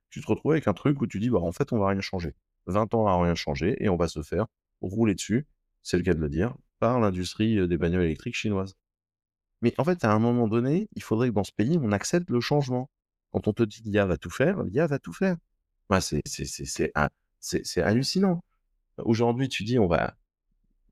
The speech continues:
on va devoir utiliser de l'I A pour faire les réponses, machin. On te dit, bah non, les syndicats vont lutter pour maintenir des emplois. Mais les gars, si on maintient des emplois face à une compétitivité qui est l'I A qui coûte beaucoup moins cher,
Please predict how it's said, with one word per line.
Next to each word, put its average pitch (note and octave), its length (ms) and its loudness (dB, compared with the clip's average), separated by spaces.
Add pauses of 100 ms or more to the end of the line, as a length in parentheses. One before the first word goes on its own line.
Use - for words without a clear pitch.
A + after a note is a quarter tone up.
(180)
on F#2+ 100 0
va F#2 100 4
devoir G2 580 2 (260)
utiliser F#2+ 500 -2
de F#2 40 0
l'I F2+ 180 2
A F#2+ 260 4 (220)
pour - 140 -16
faire F#2+ 220 2
les E2+ 100 0
réponses, F#2+ 520 -4
machin. D#2 340 -2
On E3+ 140 0
te - 100 -4
dit, C#3+ 140 -4
bah G#2+ 120 0
non, D3+ 140 0
les F2 100 -4
syndicats F2+ 360 -4
vont G2+ 120 -4
lutter F2 240 -4
pour - 180 -6
maintenir G#2 340 -2
des G#2 120 -2
emplois. G#2+ 240 -2 (480)
Mais - 140 -8
les G#2+ 180 0
gars, C3+ 180 2 (200)
si - 200 -4
on F3 100 4
maintient B2+ 720 0
des G2 180 -2
emplois G#2+ 380 0 (340)
face A#2 340 0
à - 20 4
une F2+ 100 0
compétitivité G2 800 0
qui - 140 -2
est F2+ 40 4
l'I F#2 180 2
A G2 100 2
qui - 180 -14
coûte F2 160 -8
beaucoup E2+ 340 -4
moins E2 160 -2
cher, - 320 0